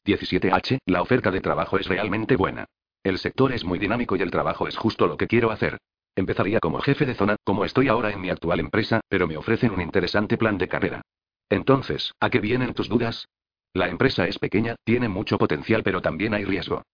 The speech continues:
Si el producto no es un éxito, podría quedarme en la calle.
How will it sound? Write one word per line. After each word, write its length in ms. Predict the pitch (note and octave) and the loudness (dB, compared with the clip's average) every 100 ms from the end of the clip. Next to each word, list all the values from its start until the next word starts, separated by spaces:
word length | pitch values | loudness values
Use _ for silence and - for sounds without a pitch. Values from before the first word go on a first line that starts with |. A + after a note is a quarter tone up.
| _ _ - | _ _ -6
Si 160 | - | 0
el 100 | F#2 | 2
producto 360 | - F#2+ G#2+ C#3 | 2 0 2 2
no 100 | G#2+ | 2
es 140 | A#2 | 0
un 80 | A2+ | 0
éxito, 280 | F#2+ - F2 | 0 -2 -2
podría 300 | F2 F2 G#2 | -2 -2 -2
quedarme 380 | D2+ E2 G2+ F2+ | 0 2 2 0
en 100 | D#2+ | -2
la 80 | C#2 | 0
calle. 320 | F2 A#1 | 0 -2